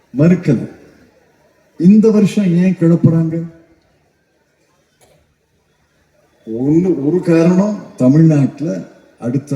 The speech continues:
ஆண்டு தேர்தல் வருகிறது. ரெண்டாவது காரணம் இந்தி பேசும் மாநிலங்கள்ல இந்தி உணர்வை, இந்தி வெறியை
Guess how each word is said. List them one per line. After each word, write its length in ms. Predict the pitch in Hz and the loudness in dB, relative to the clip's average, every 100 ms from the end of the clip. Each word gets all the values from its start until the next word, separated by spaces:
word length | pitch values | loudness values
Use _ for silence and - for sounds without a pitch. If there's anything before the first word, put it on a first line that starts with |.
| 123 | -6
ஆண்டு 280 | 127 135 170 - - - | -6 -6 -8 -8 -16 -12
தேர்தல் 480 | 135 151 147 127 98 | -6 -4 -4 -8 -10
வருகிறது. 480 | 101 - 98 90 _ _ _ _ _ _ _ _ _ _ _ _ _ _ - | -16 -20 -20 -20 _ _ _ _ _ _ _ _ _ _ _ _ _ _ -16
ரெண்டாவது 600 | 123 156 190 202 196 170 | -8 -4 -2 -2 0 -2
காரணம் 540 | 147 139 131 139 180 - _ _ _ _ _ _ _ _ _ | -4 -4 -4 -4 -8 -16 _ _ _ _ _ _ _ _ _
இந்தி 380 | 135 165 202 220 | -6 -2 0 0
பேசும் 480 | 190 185 151 151 123 104 - _ - | 0 2 0 -2 -6 -12 -20 _ -14
மாநிலங்கள்ல 840 | 123 151 160 147 123 110 110 110 139 175 - _ _ _ _ | -12 -6 -4 -4 -6 -10 -12 -10 -10 -12 -14 _ _ _ _
இந்தி 460 | 123 147 175 170 165 | -6 -6 -6 -8 -8
உணர்வை, 580 | 120 123 143 139 127 156 165 - _ - | -8 -8 -10 -10 -10 -12 -14 -18 _ -10
இந்தி 400 | 131 156 160 151 | -8 -8 -10 -14
வெறியை 520 | 110 120 139 135 143 | -16 -14 -14 -14 -14